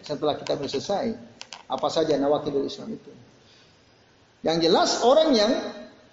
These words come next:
melakukan sesuatu dan itu bisa menjadi pembatal keislaman kita, berarti ya tadi dia, murtad dia. Lalu dia mati, fayamut wa huwa kafir.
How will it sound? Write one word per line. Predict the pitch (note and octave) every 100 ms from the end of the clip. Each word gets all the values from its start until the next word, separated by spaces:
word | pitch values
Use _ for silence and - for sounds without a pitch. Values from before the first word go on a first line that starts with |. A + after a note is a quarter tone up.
| _ _ _ _ _ -
melakukan | F#3+ G3+ G#3 D4 - A#3 A3 B3 - - - - _ _ _ _ - - - -
sesuatu | - E3+ F#3+ A#3+ C#4+ - A#3 G#3 G#3 - -
dan | F#3 F#3
itu | A#3+ A#3+
bisa | G#3+ A#3+ A#3+
menjadi | G#3+ F3 G#3 A#3+ G3+
pembatal | G3 F#3 B3+ A#3 G3
keislaman | G3+ G3 F#3 F3 E3+
kita, | E3 C#3+ B3+ C#4
berarti | C#4+ D#4 F#4
ya | A4 -
tadi | F#4 C4 F3+
dia, | D3 B2+ - - - B3+
murtad | A3+ - F#3+
dia. | F3+ D#3+ - - - - - - _ _ _ _ _ -
Lalu | D4 A#4 F4
dia | D#4+
mati, | A4 B4 - B3
fayamut | C4 F4 D#4+ D4+ E4
wa | C#4+ D4
huwa | F4+ F4
kafir. | E4+ D4 - C#3